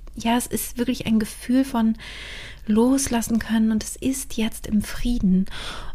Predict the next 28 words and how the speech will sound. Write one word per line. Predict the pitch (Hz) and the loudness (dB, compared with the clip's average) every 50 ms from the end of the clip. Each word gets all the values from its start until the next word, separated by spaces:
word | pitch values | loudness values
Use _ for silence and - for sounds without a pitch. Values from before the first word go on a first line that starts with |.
| - - - | -6 0 4
ohne | - 220 233 262 277 269 | 6 6 8 8 8 6
dass | 240 220 214 208 | 6 4 2 2
ich | - 220 - | -2 -4 -2
dafür | - 226 214 - - 226 214 | -2 -2 -2 -2 0 2 4
noch | 208 208 202 | 4 4 2
sehr | - - 220 214 214 | 0 0 2 2 0
viel | - - 214 196 | 2 0 0 0
tun | - - - - 269 285 285 269 226 | 0 -2 2 4 6 6 8 8 8
musste | 190 180 185 - - - 220 226 - | 8 6 4 2 0 -2 -2 0 2
oder | 233 226 233 226 | 2 2 2 2
so, | 220 233 233 | 2 0 0
sondern | 220 220 208 208 208 202 202 | 2 2 2 4 4 4 2
es | 196 - - - | 2 -2 -4 -8
kommt | - - - - 254 254 285 294 294 285 - | -10 -10 -6 -4 -4 -2 -2 -2 -4 -2 -2
dann | - 196 190 190 196 202 202 214 - - - - - | 0 4 4 6 6 6 4 4 2 0 0 0 -2
in, | - - 226 220 220 226 226 - - - - - - - - | 2 4 6 8 8 6 6 4 0 0 0 -2 -2 -2 0
in, | - 214 214 220 226 | 2 4 4 4 2
ja, | 233 233 226 226 | 2 0 2 4
in | 226 214 202 202 | 4 4 4 2
dieses | - 220 208 214 208 202 - - - - - - | 2 -2 -2 0 -2 -2 -6 -10 -12 -16 -18 -18
friedliche | - - - - - - 269 277 277 277 - 233 - - 214 | -16 -14 -10 -4 0 2 2 2 2 0 -4 -4 -2 -2 0
Gefühl. | - 202 190 - - - 190 185 190 202 208 - - - | 0 0 -2 -2 -2 0 2 2 2 0 -2 -6 -10 -10
Es | - - - | -8 -8 -6
steigt | - - 202 202 208 - | -4 -2 -2 -2 -2 0
dann | 214 208 196 | 2 4 4
da | 196 196 196 | 4 4 2
so | 202 214 | 0 -2
ein. | - - 196 202 208 202 202 208 220 | -2 -2 0 2 2 2 2 0 -2